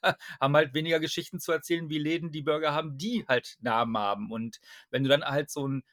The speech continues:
Typen hinter der Küche oder in der Küche hast, der halt wirklich da, sich da Geschichten nicht ausdenkt, sondern diese Geschichten erlebt hat, äh, teilweise und die dann halt, halt rüberbringt, macht's dann natürlich als Content Creator relativ einfach,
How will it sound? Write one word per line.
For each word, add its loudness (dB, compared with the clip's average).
Typen -4
hinter -2
der -2
Küche -6
oder 0
in -6
der -4
Küche -6
hast, -8
der 0
halt 0
wirklich -4
da, 2
sich -10
da 4
Geschichten -6
nicht -4
ausdenkt, -2
sondern 0
diese -8
Geschichten -8
erlebt -2
hat, -2
äh, -4
teilweise 0
und -4
die -8
dann -2
halt, 0
halt -2
rüberbringt, 2
macht's -4
dann 0
natürlich -4
als -6
Content -4
Creator -2
relativ -4
einfach, 0